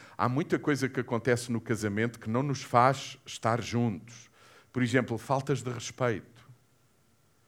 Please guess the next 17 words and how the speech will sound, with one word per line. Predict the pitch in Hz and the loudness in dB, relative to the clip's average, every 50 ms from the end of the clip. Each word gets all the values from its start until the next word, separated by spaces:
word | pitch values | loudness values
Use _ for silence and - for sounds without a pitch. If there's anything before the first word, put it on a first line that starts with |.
| _ _ _ _ _ _ _ _ _ _ _ _ _ _ _ _ _ _ _ _ _ _ _ _ _ _ _ _ _ _ _ _ - | _ _ _ _ _ _ _ _ _ _ _ _ _ _ _ _ _ _ _ _ _ _ _ _ _ _ _ _ _ _ _ _ -12
Nomes | - 95 110 123 135 131 120 113 - - | -4 0 4 4 4 4 2 0 -4 -6
que | - - | -8 -8
se | - - 110 | -8 -6 -2
dizem. | 107 123 123 113 90 95 82 - - 87 - _ _ _ _ _ _ _ _ _ _ _ _ - - - - - - | 0 2 2 2 0 -4 -8 -10 -10 -18 -20 _ _ _ _ _ _ _ _ _ _ _ _ -20 -20 -20 -20 -14 -4
Ameaças. | - 127 147 139 147 151 147 151 147 143 - - 104 85 76 - | -2 0 2 6 10 10 10 10 8 6 2 -2 -2 -2 -2 0
Alguém | 101 98 104 120 135 | 0 0 0 -2 -4
sabe | 135 - - 135 127 131 | -2 0 0 0 0 0
o | |
que | 117 - 139 | -4 -2 -2
é | 127 | 0
ameaças? | 120 117 113 113 120 123 123 - 139 127 - | 0 2 2 2 2 2 0 -4 -6 -6 -6
Estou | - - 110 87 | -8 -6 -8 -4
farto | - - 107 110 113 - 104 | 2 4 4 4 2 0 -2
disto. | 110 120 117 110 - - - - - _ - - - - - | 0 0 0 0 -2 -8 -12 -16 -20 _ -20 -20 -20 -16 -8
Um | - 95 104 | -6 -4 0
dia | 101 120 123 123 | 4 6 6 8
destes, | 107 110 131 135 139 135 139 - - - - - - - | 8 10 10 10 10 10 6 0 -12 -12 -14 -14 -14 -16